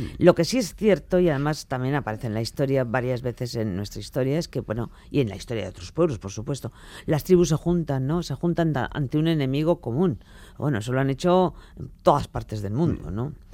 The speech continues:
Speaker 1: Y tienes a los traidores,
Speaker 2: Ujú.
Speaker 1: y tienes a los traidores que se pasan a, a quien más paga, ¿no? Eh, porque Roma sí paga traidores, eso
Speaker 2: Sí, sí, me queda muy literario, pero la verdad
Speaker 1: Sí,
Speaker 2: es
Speaker 1: sí,
Speaker 2: esa.
Speaker 1: paga, paga.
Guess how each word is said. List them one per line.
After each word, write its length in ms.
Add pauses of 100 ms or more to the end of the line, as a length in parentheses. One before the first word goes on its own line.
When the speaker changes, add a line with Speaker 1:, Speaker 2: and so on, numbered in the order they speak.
(300)
Speaker 1:
Y 80
tienes 260
a 60
los 180
traidores, 800
Speaker 2:
Ujú. 480
Speaker 1:
y 120
tienes 720
a 80
los 140
traidores 400
que 80
se 100
pasan 400
a, 300
a 80
quien 180
más 160
paga, 300
¿no? 240 (720)
Eh, 440
porque 260
Roma 260
sí 160
paga 240
traidores, 520
eso 520
Speaker 2:
Sí, 100
sí, 240
me 400
queda 220
muy 180
literario, 480
pero 440
la 80
verdad 180
Speaker 1:
Sí, 40
Speaker 2:
es 80
Speaker 1:
sí, 80
Speaker 2:
esa. 180
Speaker 1:
paga, 300
paga. 280